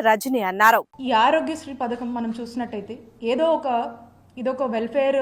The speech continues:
Speaker 2: ప్రోగ్రాము, వెల్‌ఫేర్ స్కీమ్ లాగా మనం చూసే కంటే కూడా, ఏదైనా ఒక వెల్‌ఫేర్ ప్రోగ్రామ్ అంటే దాని మానిటరింగ్ వాల్యూ చూస్తాం. కానీ ఈ ప్రోగ్రామ్ చ-, చూసినట్టయితే, దీంతో ఒక, ఇది ఒక మానిటరింగ్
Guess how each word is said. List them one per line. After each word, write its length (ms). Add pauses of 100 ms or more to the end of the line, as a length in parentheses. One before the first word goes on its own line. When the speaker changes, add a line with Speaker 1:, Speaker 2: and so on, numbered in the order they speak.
(140)
Speaker 2:
ప్రోగ్రాము, 460 (220)
వెల్‌ఫేర్ 400
స్కీమ్ 360
లాగా 280 (800)
మనం 160 (100)
చూసే 320
కంటే 280
కూడా, 180 (560)
ఏదైనా 300 (100)
ఒక 80 (120)
వెల్‌ఫేర్ 400 (600)
ప్రోగ్రామ్ 420
అంటే 160 (240)
దాని 160 (100)
మానిటరింగ్ 420
వాల్యూ 280
చూస్తాం. 260 (400)
కానీ 320 (680)
ఈ 40 (100)
ప్రోగ్రామ్ 480
చ-, 180 (180)
చూసినట్టయితే, 640 (380)
దీంతో 320
ఒక, 80 (180)
ఇది 200
ఒక 100 (120)
మానిటరింగ్ 520